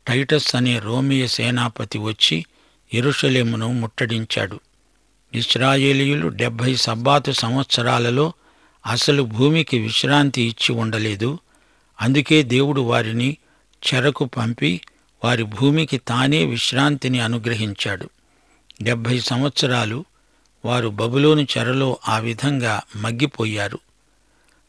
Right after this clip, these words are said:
రెండు దినవృత్తాంతములు ముప్పై ఆరో అధ్యాయం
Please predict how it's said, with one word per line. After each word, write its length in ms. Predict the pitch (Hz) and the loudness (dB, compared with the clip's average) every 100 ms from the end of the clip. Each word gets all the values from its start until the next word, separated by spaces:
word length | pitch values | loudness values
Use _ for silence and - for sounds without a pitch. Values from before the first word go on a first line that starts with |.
| - | -2
రెండు 260 | 120 147 | 2 2
దినవృత్తాంతములు 1080 | 147 135 135 127 - 123 123 113 113 113 113 | 2 2 2 -2 -2 0 0 -2 -6 -4 -6
ముప్పై 460 | 104 110 - 123 120 | -6 -8 -6 -4 0
ఆరో 340 | 117 127 127 | 0 0 0
అధ్యాయం 640 | 113 104 - 107 107 131 | -4 -6 -4 -4 -4 -6